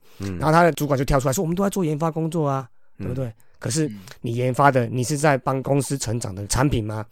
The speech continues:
Speaker 2: 还是你只是在做自己的论文、做自己的专利而已？
Speaker 1: 嗯。
Speaker 3: 嗯。
Speaker 2: 对不对？你做出一大堆专利很好很棒，可是问题是，是不是有帮助公司成长？这是两码子事。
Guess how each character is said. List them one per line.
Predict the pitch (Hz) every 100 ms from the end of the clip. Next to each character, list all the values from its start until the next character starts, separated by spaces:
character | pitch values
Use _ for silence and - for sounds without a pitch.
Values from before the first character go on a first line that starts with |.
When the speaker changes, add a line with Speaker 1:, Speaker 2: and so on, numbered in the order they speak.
| - -
Speaker 2:
还 | 143
是 | 151
你 | 131
只 | 139 123
是 | 107
在 | 120 131
做 | 135
自 | 127 117
己 |
的 | 87
论 | 90 101 107
文、 | -
做 | 123 123
自 | 127
己 |
的 | 101 90
专 | 95 90
利 | 92 95
而 | -
已？ | 117 -
Speaker 1:
嗯。 | 107 101 90 101 - - -
Speaker 3:
嗯。 | 95 98 90
Speaker 2:
对 | 113
不 |
对？ | 104 90
你 | 139 131
做 | 220
出 | 196 208
一 |
大 | 170
堆 | 170
专 | 156
利 | 156
很 | 120 139
好 | 110
很 | 101 90
棒， | 120 104 - -
可 | -
是 | 127
问 | 156
题 | 127
是， | 113 131 120 - -
是 | - 190
不 |
是 | 170 170
有 |
帮 | 113 127
助 | 123 131
公 | 113
司 | 113
成 | 113 101
长？ | 101 90
这 | 151
是 | 147
两 | 113 117 110
码 | 127 92
子 | 101
事。 | 104 -